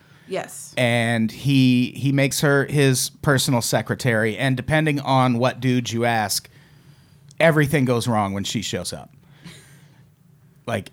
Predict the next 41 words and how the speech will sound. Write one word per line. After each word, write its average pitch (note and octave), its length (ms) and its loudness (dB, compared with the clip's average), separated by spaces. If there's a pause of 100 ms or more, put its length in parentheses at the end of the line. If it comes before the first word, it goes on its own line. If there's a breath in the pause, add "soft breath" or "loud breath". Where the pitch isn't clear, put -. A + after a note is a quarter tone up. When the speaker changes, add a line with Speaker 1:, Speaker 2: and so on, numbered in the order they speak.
(120)
Speaker 2:
ev-, C3 280 2
that's, - 400 2
they, C#3 340 2
they D#3 220 2
ki-, E3 400 0
they F#3 160 4
say G#3 220 0
that E3 180 4
in A#2 80 -4
the A#2 60 -4
first B2 320 -2
episode. G2+ 320 -4
Speaker 1:
Yeah. D#3 120 0
Speaker 2:
They're B2+ 160 2
interviewing, B2+ 880 2
I A#2 100 -6
don't C3 140 0
remember B2 240 2
who B2 140 0
they're A2 160 -2
interviewing, G2+ 460 -6
but G#2 220 -6 (160)
this A#2 200 -6
guy, A#2+ 360 -2
like, A2+ 300 -6
one B2 120 2
of A#2 80 -2
the A2+ 60 -6
townspeople A#2 640 -4
is G#2 120 -6
just A#2 160 -6
like, A2 180 -4 (300 loud breath)
"When - 140 -8
she - 260 4
showed D3 280 2
up B2+ 200 -2
is A2+ 100 -10
when A2 140 -6
the F#2+ 40 -12
problem G2+ 420 -2
started." F2+ 480 -8